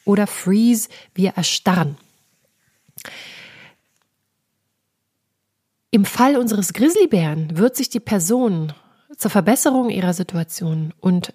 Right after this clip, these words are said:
zum, äh, im Rahmen des Überlebenskampfes natürlich dazu entscheiden, zu flüchten.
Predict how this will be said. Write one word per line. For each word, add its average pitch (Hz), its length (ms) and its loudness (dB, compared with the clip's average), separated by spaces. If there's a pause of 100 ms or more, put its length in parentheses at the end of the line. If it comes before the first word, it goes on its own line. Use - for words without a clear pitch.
zum, 170 480 0 (180)
äh, 175 200 0
im 180 120 2
Rahmen 170 300 -2
des 170 160 -4
Überlebenskampfes 214 880 -2
natürlich 196 540 -2
dazu - 240 -4
entscheiden, 170 520 -2 (520)
zu 180 300 -4 (580)
flüchten. - 440 -2